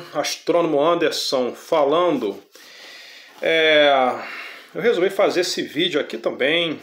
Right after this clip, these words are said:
no, no canal Olhos no Céu, porque muitos de vocês estão me procurando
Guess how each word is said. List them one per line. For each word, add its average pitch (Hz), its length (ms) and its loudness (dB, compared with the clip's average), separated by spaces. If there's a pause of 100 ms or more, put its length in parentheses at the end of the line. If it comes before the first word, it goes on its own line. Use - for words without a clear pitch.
(260)
no, 127 320 2
no 139 140 0
canal 113 360 0
Olhos 131 200 0
no 143 80 -6
Céu, 156 440 0 (520)
porque 151 320 -4
muitos 185 380 -2
de 165 60 -18
vocês 170 560 -2
estão 135 360 -4
me 175 100 -4
procurando 147 960 -2